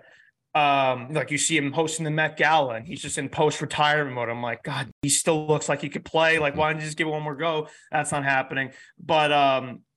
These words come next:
Speaker 1: it is nice because Rafa is fading out here, whether this is his last one or whatever, you know, how many more he, tournaments he even plays at this point. But it's nice that there is a true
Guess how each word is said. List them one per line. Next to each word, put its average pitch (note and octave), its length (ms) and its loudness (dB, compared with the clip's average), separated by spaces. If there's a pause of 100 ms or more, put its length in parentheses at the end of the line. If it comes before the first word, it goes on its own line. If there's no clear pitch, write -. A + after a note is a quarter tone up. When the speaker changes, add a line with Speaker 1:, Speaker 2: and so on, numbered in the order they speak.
(140)
Speaker 1:
it F3+ 160 2
is G#3+ 260 2
nice E3 720 0 (300)
because D#3+ 200 -4
Rafa E3+ 460 2
is D#3+ 160 -6
fading D#3 380 -2
out C#3 200 0
here, C#3 160 -2
whether C#3 320 -4
this C3+ 200 -8
is C#3 100 -8
his C#3 140 -8
last C#3 280 2
one C3 200 -6
or B2 220 -6 (100)
whatever, C3+ 640 -2 (140)
you C3+ 120 -2
know, A2+ 120 -2
how C#3 120 -2
many C#3 120 -2
more C3+ 180 -4
he, C3+ 160 -4 (220)
tournaments C#3 360 0
he D3 60 -4
even A#2+ 160 -8
plays A3+ 260 2
at F3 60 -4
this E3+ 120 -2
point. E3 320 -2 (440)
But E3+ 120 0
it's E3+ 140 -4
nice F#3+ 360 0
that F#3+ 200 -2
there F3+ 200 2
is E3+ 120 -2
a E3+ 120 -2
true D#3+ 720 0